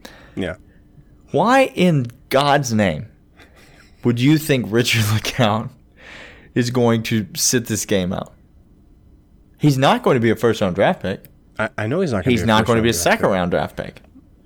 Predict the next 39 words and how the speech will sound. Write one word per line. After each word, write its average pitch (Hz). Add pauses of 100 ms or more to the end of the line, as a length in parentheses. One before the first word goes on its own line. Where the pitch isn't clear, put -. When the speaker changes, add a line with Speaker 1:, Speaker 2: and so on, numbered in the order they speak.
(220)
Speaker 2:
Or 127
a 117
Speaker 1:
Mm. -
Speaker 2:
third-round 185
draft 127
Speaker 1:
Thir-, -
Speaker 2:
pick. -
Speaker 1:
mm, 214 (260)
mm. 302 (460)
Speaker 2:
I 87
don't 87
think -
so. - (580)
Speaker 1:
I, 113 (120)
Speaker 2:
I - (180)
Speaker 1:
I 101
Speaker 2:
do -
Speaker 1:
don't -
think, 85
Speaker 2:
not. - (420)
Speaker 1:
I 110
don't 117
think 104
he, 98 (480)
he 101
should 113
be. 95 (840)
There's 98
a 104
difference 113
between 98 (440)
should 107
be. 98 (240)
I, - (260)
that -
cat -
Speaker 2:
Trevor, 120
Speaker 1:
from 95
Utah 143